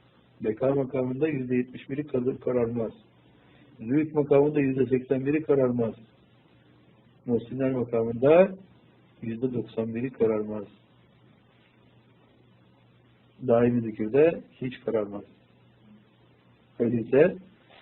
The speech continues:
kardeşimizin sualine onun yazdığı standartta cevap vere-, verelim.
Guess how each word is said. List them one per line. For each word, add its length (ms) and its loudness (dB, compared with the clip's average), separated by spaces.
kardeşimizin 540 0
sualine 640 0
onun 200 2
yazdığı 440 4
standartta 440 -4
cevap 300 -2
vere-, 280 4
verelim. 420 0